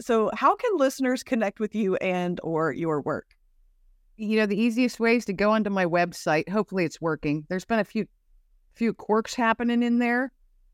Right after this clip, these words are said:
Speaker 2: and I fix 'em, and then they happen again. So, you know, that's the D-man popping his little head in there.
Speaker 1: Mm-hmm.
Speaker 2: It's okay,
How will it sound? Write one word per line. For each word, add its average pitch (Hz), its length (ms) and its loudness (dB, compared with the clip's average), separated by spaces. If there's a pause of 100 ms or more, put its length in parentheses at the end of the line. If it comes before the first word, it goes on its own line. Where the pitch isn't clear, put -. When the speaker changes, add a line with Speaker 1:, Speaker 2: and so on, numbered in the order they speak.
(140)
Speaker 2:
and 180 360 0
I 180 160 0 (180)
fix 220 240 -2
'em, 226 100 2
and 202 100 0
then 180 100 0
they 165 120 -2
happen 185 360 0
again. 180 380 -2
So, 165 440 0
you 151 60 -6
know, 151 160 -2
that's 160 260 -4
the 165 80 -4
D-man 151 640 2
popping 156 320 0
his 170 160 -2
little 131 180 -4
head 135 200 -2
in 139 160 -6
there. 139 240 0
Speaker 1:
Mm-hmm. 180 680 -2
Speaker 2:
It's - 140 -14
okay, 220 440 0